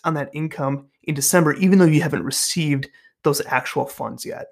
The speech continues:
So that's one of the downfalls to accru-, accrual. Now, so many people come to us and say, "Should I use cash or should I use accrual basis?"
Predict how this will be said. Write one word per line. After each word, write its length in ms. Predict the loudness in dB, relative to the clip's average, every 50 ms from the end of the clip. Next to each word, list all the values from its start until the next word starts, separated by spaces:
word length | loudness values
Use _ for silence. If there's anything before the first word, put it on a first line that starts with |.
| _ _ _ _ -8
So 120 | -4 -4
that's 140 | -2 -2 0
one 140 | 0 0 0
of 60 | 0
the 60 | -2
downfalls 560 | -2 -4 -4 -4 -4 -6 -4 -4 -4 -4 -4 -6
to 200 | -8 -8 -8 -8
accru-, 320 | -8 -8 -8 -8 -8 -6 -2
accrual. 480 | -4 -2 -2 -2 -4 -2 -2 -2 -6 -8 _ _ _ _ _ -20 -20 -20 -20 -20 -20 -20 _ _ _ _ _ _
Now, 160 | 2 2 4 4
so 260 | 6 6 8 8 10
many 200 | 10 8 6 4
people 260 | 4 2 0 0 -2
come 220 | -4 -2 -4 -4
to 100 | -2 -4
us 160 | -4 -4 -4 -6
and 100 | -6 -6
say, 280 | -4 -4 -4 -4 -6 _ _ _ _ _ _ _ _
"Should 320 | -14 -8 -4 2 2 2 4
I 80 | 4
use 260 | 2 2 0 -2 -4
cash 520 | -6 -6 -4 -4 -4 -4 -6 -8 -10 -12 -14 _ -4
or 100 | -4 -2
should 440 | -2 -2 -4 -4 0 4 4 4 4
I 160 | 4 0 2
use 380 | 0 2 2 4 2 2 2 -2
accrual 460 | -6 -10 -10 -6 -4 -2 -2 -2 -2
basis?" 580 | -4 -8 -10 -10 -12 -10 -10 -10 -10 -12 -14